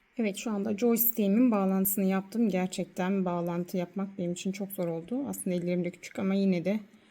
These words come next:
son vidayı vidalamaktan da vazgeçtim. Evet, projemize geri dönüyoruz. Şimdi kablo bağlantılarımızı devam ediyoruz. Dedik ki joystick ile beraber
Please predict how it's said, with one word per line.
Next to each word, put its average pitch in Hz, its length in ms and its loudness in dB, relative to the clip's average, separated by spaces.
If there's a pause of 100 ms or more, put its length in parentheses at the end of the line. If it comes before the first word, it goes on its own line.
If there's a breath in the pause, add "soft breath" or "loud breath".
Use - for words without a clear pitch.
(480 soft breath)
son 196 400 2
vidayı 175 300 2
vidalamaktan 180 760 0
da 202 260 2
vazgeçtim. 180 640 -2 (540 loud breath)
Evet, 202 280 2
projemize 220 460 4
geri 226 300 4
dönüyoruz. 185 320 2
Şimdi 233 600 4 (120)
kablo 196 380 0
bağlantılarımızı 185 960 0 (1080)
devam 196 320 2
ediyoruz. - 300 -6 (480 loud breath)
Dedik 302 300 2
ki 226 300 4
joystick 233 540 2
ile 190 140 2
beraber 180 520 0